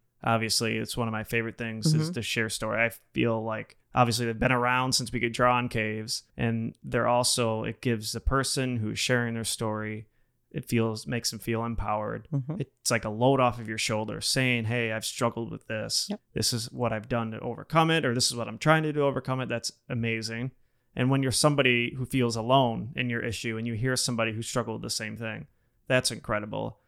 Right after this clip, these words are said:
Speaker 1: And then that can give somebody else the courage and the strength to stand up and share their story. And I think it's just contagious. So I love that you're using that piece.
Speaker 2: You know,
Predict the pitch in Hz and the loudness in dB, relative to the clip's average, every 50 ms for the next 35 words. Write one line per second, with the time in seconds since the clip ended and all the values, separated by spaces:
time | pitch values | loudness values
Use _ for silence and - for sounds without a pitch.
0 | _ _ - 139 123 123 127 127 127 123 - - 120 117 117 107 - - - - | _ _ -4 -2 0 0 0 0 -2 -2 -4 -4 -2 -2 -2 -4 -8 -10 -6 -2
1 | - 139 123 117 113 113 120 120 120 117 - - - 117 - - 120 113 107 104 | 0 2 2 2 2 0 0 0 0 -2 -4 -8 -12 -10 -4 -2 -2 0 0 -2
2 | 107 110 - - - 131 117 110 113 107 - - - 117 107 104 107 110 - _ | -6 -8 -10 -12 -10 -8 -8 -6 -6 -6 -6 -4 -4 -4 -4 -4 -4 -8 -12 _
3 | _ _ _ _ _ - - - - - 123 107 107 110 107 - - 107 107 - | _ _ _ _ _ -6 -4 -2 0 0 0 0 0 -2 -4 -4 -6 -8 -6 -4
4 | - 113 107 110 107 - - - 113 104 107 104 107 113 113 113 - - 135 113 | -2 -2 -2 -4 -4 -4 -4 -4 -4 -4 -2 -2 -2 0 -2 0 0 0 0 0
5 | 117 113 - - - - - 127 120 120 123 123 117 - 104 101 - - - - | 0 -2 -4 -4 -4 -2 -2 -2 0 2 2 2 2 0 -4 -8 -8 -8 -10 -6
6 | - - 127 120 117 117 120 127 131 117 123 123 120 113 110 110 113 123 123 113 | -2 0 0 0 0 2 2 0 0 0 0 -4 -4 -6 -6 -4 -4 -4 -2 -2
7 | 113 113 110 113 113 117 - - - - - - - - - - - - - _ | -4 -6 -6 -6 -8 -8 -10 -12 -14 -12 -6 -4 -4 -4 -2 -4 -4 -6 -6 _
8 | _ - - 175 180 175 175 175 170 160 | _ 0 2 6 6 8 8 6 6 4